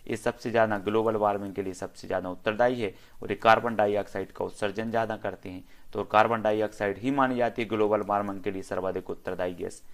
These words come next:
सर्वाधिक ग्रीन हाउस गैस उत्सर्जन करने वाला देश है तो चीन है। ग्रीन हाउस प्रभाव को सर्वप्रथम पहचाना था तो ग्रीन बैप्टिस्ट फ्यूरी-,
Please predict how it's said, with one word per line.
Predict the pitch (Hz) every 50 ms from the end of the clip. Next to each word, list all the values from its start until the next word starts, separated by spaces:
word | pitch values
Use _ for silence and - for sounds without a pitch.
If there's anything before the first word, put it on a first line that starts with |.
| - - - - - - -
सर्वाधिक | 120 127 135 143 151 156 156 139 120 113
ग्रीन | 131 131 135 131
हाउस | 131 127 131 135 127 -
गैस | - 127 123 - 120
उत्सर्जन | 110 - - 117 113 110 117 117
करने | 107 - 113 107 110 110
वाला | 104 110 107 107
देश | 104 95 104 104 104 - 110
है | 104
तो | 101 - 98
चीन | - - - 113 123 131 135
है। | 120 101 92 90 - - - - - - - 113
ग्रीन | 120 127 123 135
हाउस | 127 127 131 131 - - - - - - - -
प्रभाव | 117 113 98 101 113 127 135
को | - 143 131
सर्वप्रथम | - - 117 117 - 117 104 - 110 104 98 -
पहचाना | 101 95 92 - 107 107 110 113 113
था | - 117 120 131 - - - - - - - -
तो | 113
ग्रीन | 95 90 110 104 120 123 127 135 147 - - - - - -
बैप्टिस्ट | 101 92 90 107 107 107 - - - - 135 127 120 107 - - - 110 113 113 - -
फ्यूरी-, | - 107 104 107 - -